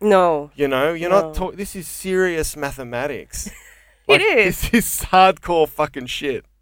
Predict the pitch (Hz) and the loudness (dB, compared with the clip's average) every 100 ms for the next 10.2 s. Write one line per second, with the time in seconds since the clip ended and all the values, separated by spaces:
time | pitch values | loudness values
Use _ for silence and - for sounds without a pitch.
0 | _ _ - - _ - 226 - 294 311 | _ _ -18 -18 _ 2 2 4 2 6
1 | 302 254 214 277 311 311 294 277 - 302 | 8 8 8 4 4 4 2 2 0 0
2 | 254 240 214 185 170 160 160 160 151 - | 0 -4 -10 -8 -4 -2 -2 0 -2 4
3 | 240 330 339 330 247 214 208 190 185 196 | 4 6 4 4 2 2 -2 -4 -2 0
4 | 180 170 - _ _ _ _ 202 - 202 | 0 -2 -8 _ _ _ _ -14 -2 -2
5 | 254 208 165 156 151 147 139 - 139 131 | -2 -4 -6 -2 -4 -2 -8 -8 -12 -12
6 | 135 - 156 123 156 151 170 175 139 131 | -16 -6 -4 -2 -4 -6 -10 -10 -8 -8
7 | - 104 101 107 - - - - - _ | -8 -10 -8 -8 -8 -12 -14 -16 -20 _
8 | _ _ - - 104 110 - - - _ | _ _ -20 -10 -10 -10 -10 -10 -10 _
9 | _ _ - 330 370 440 302 - 240 190 | _ _ 4 6 8 8 8 6 6 6
10 | - - | 6 -16